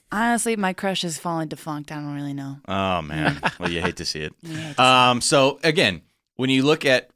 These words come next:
Speaker 2: Bernie's fourth quarter fundraising and the, and the number of different donors he had, and you couple that with how he's basically really made himself a legit contender in Iowa and New Hampshire,
Speaker 1: Mm.
Speaker 2: um,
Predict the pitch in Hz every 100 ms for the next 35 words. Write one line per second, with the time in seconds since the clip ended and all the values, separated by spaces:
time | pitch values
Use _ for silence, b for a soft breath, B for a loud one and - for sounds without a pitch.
0 | 113 - 110 117 117 110 - 110 110 -
1 | 110 104 101 - 104 101 104 104 107 104
2 | 95 92 90 98 98 92 87 90 95 113
3 | 107 98 85 98 95 85 90 90 85 87
4 | 82 85 85 85 80 90 90 87 87 -
5 | 95 - 98 87 90 85 87 82 90 87
6 | 85 80 90 85 73 _ - 90 101 -
7 | 92 80 82 92 92 82 - 85 87 90
8 | 82 85 80 - - 87 85 76 92 -
9 | 90 87 90 87 80 - 82 90 90 85
10 | 78 80 85 - 117 113 - - 160 156
11 | 156 92 92 90 85 82